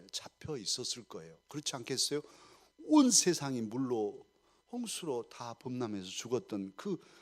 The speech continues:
경험을, 어, 유전 인자 속에 새겨가지고 있었을 것이니까요. 사실 신화에 보면 모든 민족의 신화 속에는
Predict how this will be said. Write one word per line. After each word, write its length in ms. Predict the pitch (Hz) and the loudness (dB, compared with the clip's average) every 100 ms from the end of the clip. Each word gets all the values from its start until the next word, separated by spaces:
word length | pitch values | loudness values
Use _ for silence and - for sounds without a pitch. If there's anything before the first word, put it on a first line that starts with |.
| - | -10
경험을, 600 | - 151 160 175 196 - - - - _ _ - | 0 4 4 6 6 4 -10 -20 -20 _ _ -10
어, 40 | 110 | -8
유전 440 | 110 123 139 151 | -8 0 4 4
인자 260 | 120 135 127 | 4 0 -2
속에 420 | - - 117 110 | -2 -4 -6 -6
새겨가지고 680 | - - 208 214 196 147 135 | -2 -4 0 2 2 2 0
있었을 400 | 107 143 - 151 | 0 0 -2 -4
것이니까요. 760 | - - 127 110 - 76 80 - _ _ _ _ _ | -6 -6 -6 -8 -10 -14 -14 -20 _ _ _ _ _
사실 400 | - 170 - 151 - - | -6 0 0 0 -4 -8
신화에 520 | - 202 208 175 165 | -2 0 2 2 2
보면 380 | 135 101 151 - - - | 0 2 2 2 -4 -18
모든 440 | - 185 233 226 147 | -10 -6 -4 0 0
민족의 640 | 117 117 123 101 95 92 | 0 0 -2 -2 -4 -6
신화 300 | - 170 160 | -4 0 -2
속에는 480 | 135 123 101 170 | -2 -6 -4 -2